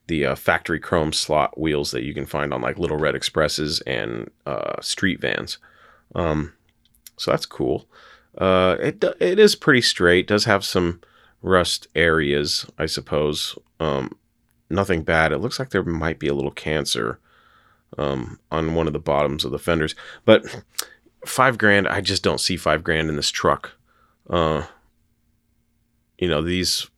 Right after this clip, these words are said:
Power Wagon Warlocks are kinda hard to find. Um, this would be a, a good restoration project. Uh,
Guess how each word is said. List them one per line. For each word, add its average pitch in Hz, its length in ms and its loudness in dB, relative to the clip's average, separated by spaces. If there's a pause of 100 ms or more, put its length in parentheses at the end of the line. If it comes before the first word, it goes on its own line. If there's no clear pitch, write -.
Power 85 320 4
Wagon 80 640 2
Warlocks 78 720 2
are - 80 -6
kinda 78 280 0
hard 78 200 -2
to - 60 -12
find. 78 460 0 (500)
Um, 87 200 0
this 123 180 0
would 98 120 -4
be 90 140 6
a, 85 140 0 (260)
a 95 100 4
good 92 260 4
restoration 82 720 2
project. 65 580 -2 (640)
Uh, 87 500 4